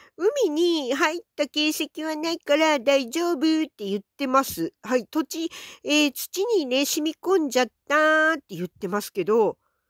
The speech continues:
まずいんじゃないんでしょうかね、これ。えー、土に染み込んだら、まあ、あー、地下水でね、えー、海にも流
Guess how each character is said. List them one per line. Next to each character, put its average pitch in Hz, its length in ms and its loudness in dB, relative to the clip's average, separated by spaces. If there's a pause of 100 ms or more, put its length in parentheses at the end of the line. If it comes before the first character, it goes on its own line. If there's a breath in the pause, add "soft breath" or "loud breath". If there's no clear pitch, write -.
(600)
ま 175 320 -8
ず - 140 -4
い - 20 0
ん 494 80 -2
じ 480 80 -2
ゃ 427 60 4
な 285 100 4
い 247 60 0
ん - 20 -2
で 202 60 -4
し - 80 -4
ょ 196 40 2
う - 20 -2
か 170 100 -10
ね、 175 100 0
こ 202 120 -6
れ。 175 180 0 (320 loud breath)
え 220 80 2
ー、 220 60 6
土 - 260 -8 (140)
に 381 40 6
染 311 180 0
み 330 120 0
込 392 200 0
ん 370 60 0
だ 269 140 2
ら、 262 320 4
ま 254 800 4
あ、 - 40 -2
あ - 20 -4
ー、 240 280 -8
地 - 140 -8
下 349 160 -2
水 226 420 -6
で 202 140 0
ね、 254 460 2
え 226 40 4
ー、 233 40 4
海 285 200 0
に 240 80 0
も 196 140 -2
流 170 160 -2